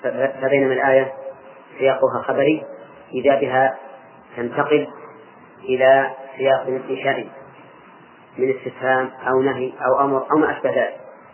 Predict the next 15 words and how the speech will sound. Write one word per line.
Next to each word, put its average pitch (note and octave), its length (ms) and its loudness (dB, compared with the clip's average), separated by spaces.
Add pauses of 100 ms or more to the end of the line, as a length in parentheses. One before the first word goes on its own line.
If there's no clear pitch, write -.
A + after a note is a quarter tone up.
(360)
وكل C#3 240 0
هذا C#3 400 4 (720)
من B2+ 140 -2
الحكمة، - 400 -10 (640)
بينما D#3 300 8
القرآن D#3 580 4 (600)
يتحدث C#3 760 -2
بصيغة C3 300 0
الغائب C#3+ 480 2
إذا C#3+ 240 2
به D3+ 120 4
ينتقل D3 560 0 (1120)
إلى D3 320 4 (640)
صيغة C#3+ 280 4
الحاضر، B2+ 540 2